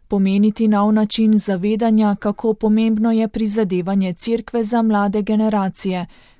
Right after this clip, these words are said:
kot je to dejal blaženi Janez Pavel Drugi, namreč da ima cerkev mnogo tega povedati mladim,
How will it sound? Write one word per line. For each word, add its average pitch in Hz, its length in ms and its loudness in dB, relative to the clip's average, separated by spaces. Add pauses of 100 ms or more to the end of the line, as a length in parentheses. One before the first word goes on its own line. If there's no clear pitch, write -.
kot 185 200 -8
je 180 100 -2
to 214 160 0
dejal 202 380 0
blaženi 185 580 0
Janez 190 480 -2
Pavel 185 400 -4
Drugi, 196 480 -2 (380)
namreč 185 540 -2
da 185 180 -4
ima 185 300 -2
cerkev 233 520 -2
mnogo 208 400 0
tega 190 360 -2
povedati 185 640 -4
mladim, 185 540 -2